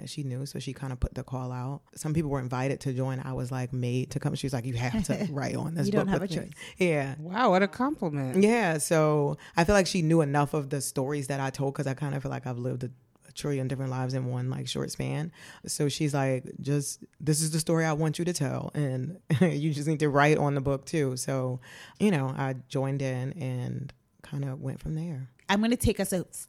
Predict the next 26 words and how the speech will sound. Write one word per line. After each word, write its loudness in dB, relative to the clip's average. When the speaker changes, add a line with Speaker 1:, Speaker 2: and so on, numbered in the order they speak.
Speaker 2:
couple 0
steps -4
back. -6
So 4
how 6
Speaker 1:
Mm-hmm. 8
Speaker 2:
would 2
you 2
describe -2
yourself? -6
I 0
know 2
we 2
didn't 2
kinda -2
go 2
into 0
your 0
resume -2
Speaker 1:
Mm-hmm. 2
Speaker 2:
too 2
much, -4
but -4
who 4
are 4
you? 2